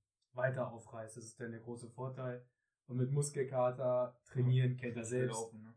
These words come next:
Speaker 1: Ziemlich dämlich, wenn man dann noch einen Hindernislauf machen will mit Muskelkater.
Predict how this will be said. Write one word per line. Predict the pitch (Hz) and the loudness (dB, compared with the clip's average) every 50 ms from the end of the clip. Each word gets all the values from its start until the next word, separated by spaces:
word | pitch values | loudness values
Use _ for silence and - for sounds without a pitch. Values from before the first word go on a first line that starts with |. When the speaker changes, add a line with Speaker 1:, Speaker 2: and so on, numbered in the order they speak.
| _ _ | _ _
Speaker 1:
Ziemlich | _ - - 165 151 147 147 127 - | _ 0 4 4 4 4 2 -2 -2
dämlich, | - 131 139 139 139 135 131 127 127 | -2 -2 -2 0 0 -2 -2 -2 0
wenn | 120 | 0
man | 123 127 123 123 | 0 0 0 0
dann | 131 135 135 | 0 0 0
noch | 135 135 127 131 | -2 -2 -2 0
einen | 123 | 2
Hindernislauf | 120 143 147 139 135 131 127 135 127 123 123 127 | 2 4 4 4 0 0 -2 -2 -2 -2 -2 -2
machen | 131 123 127 123 117 | -2 -4 -4 -4 -6
will | 120 123 120 | -6 -6 -6
mit | 120 120 | -6 -6
Muskelkater. | 120 120 120 - 131 123 123 123 117 113 113 120 120 113 - - | -8 -10 -6 -4 -4 -4 -4 -4 -6 -6 -6 -8 -8 -10 -10 -14